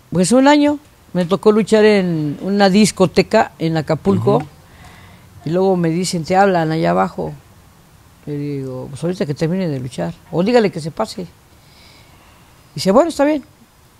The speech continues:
Speaker 1: Y ya, este, cuando terminó, lo voy a ver, "Ay, es Antonio Peña." Le digo, "¿Qué pasó? ¿Tú qué andas haciendo aquí?" Dice, "Mañana cumplo un año con la triple A." Le digo, "Te está yendo bien, ¿no?" Digo, "No te creía, la neta no te creía." Y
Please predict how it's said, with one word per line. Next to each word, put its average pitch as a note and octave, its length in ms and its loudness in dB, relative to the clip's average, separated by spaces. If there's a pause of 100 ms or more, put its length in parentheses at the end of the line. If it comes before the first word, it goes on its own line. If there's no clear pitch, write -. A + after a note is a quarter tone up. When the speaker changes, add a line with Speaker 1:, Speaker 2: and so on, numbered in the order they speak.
(160)
Speaker 1:
Y D#3+ 140 -6
ya, F#3 260 2
este, D3+ 520 -6 (720)
cuando F3 280 2
terminó, A3+ 600 4
lo A#3 100 6
voy A3 160 8
a A3 60 4
ver, A3+ 160 2
"Ay, F#3 300 2
es G3 120 0
Antonio F3+ 360 0
Peña." C#3 340 -6 (440)
Le G#3+ 80 4
digo, - 20 2 (100)
"¿Qué G#4+ 60 4
pasó? G#4+ 220 2
¿Tú D#4+ 80 -2
qué D#4+ 80 0
andas F#4 180 2
haciendo C#4+ 240 2
aquí?" B3 240 -4
Dice, G#3 460 0 (220)
"Mañana A#3 440 0
cumplo A#3+ 320 -2
un G#3+ 140 2
año F#3+ 260 0 (1160)
con D#3 100 -2
la E3 140 0
triple F3 340 0
A." F3+ 60 4
Le G3 60 4
digo, G#3 140 4
"Te G#3 100 -2
está G3 120 0
yendo C4+ 240 4
bien, C4+ 220 2
¿no?" C#4+ 160 -4 (240)
Digo, E3+ 140 2
"No G#3 100 2
te A#3+ 120 -2
creía, E3+ 460 0
la D#3+ 100 -2
neta F3+ 240 -4
no F#3+ 120 -6
te E3 140 -16
creía." D#3+ 360 -12
Y - 160 -16